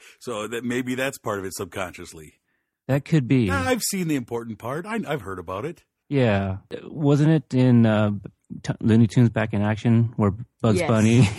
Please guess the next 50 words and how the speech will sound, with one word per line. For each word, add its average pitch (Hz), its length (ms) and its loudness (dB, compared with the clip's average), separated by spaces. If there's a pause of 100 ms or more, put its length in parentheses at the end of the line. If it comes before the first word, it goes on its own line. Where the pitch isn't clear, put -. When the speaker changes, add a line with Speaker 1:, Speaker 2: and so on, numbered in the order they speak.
(140)
Speaker 3:
Yeah, 143 320 -4
yeah, 143 140 -6
it - 120 -8
Speaker 2:
Bugs 120 220 2
Speaker 3:
was. 110 80 -8
Speaker 2:
Bunny 127 240 4
do, 117 420 2
uh, 98 80 -4
recreates 117 560 -2
that 117 160 0
scene? 120 380 4
He 113 140 4
even 113 340 2
adds 104 260 0
the 104 60 -6
chocolate 104 480 -2
into 101 240 2
the 98 80 0
water. 101 640 -2
Speaker 1:
<laughs> - 40 -20 (520)
Speaker 2:
Um, 101 480 -2
I 104 100 0
don't 107 120 2
know 104 80 2
if 101 80 0
you've 98 120 -4
seen 101 220 -2
that 101 220 0
one 101 200 -4
there, 101 180 -4
but 101 120 0
Speaker 1:
I - 20 0
have 101 100 -2
Speaker 2:
things, 120 220 6
Speaker 1:
not, 123 260 -4
Speaker 2:
yeah. 123 160 4 (280)
Speaker 1:
but - 100 -20 (200)
Speaker 2:
Oh, 147 440 0
yeah. 131 360 0
The, 117 160 0
um, 117 540 0
the 120 220 -4
one 131 120 4
with 117 120 2
Brendan 120 200 2
Fraser. 107 480 -2
Speaker 1:
Yeah, 208 240 -6
Speaker 2:
And, 104 360 2
Speaker 1:
yeah. 101 180 0 (100)
Speaker 2:
uh, 104 80 -4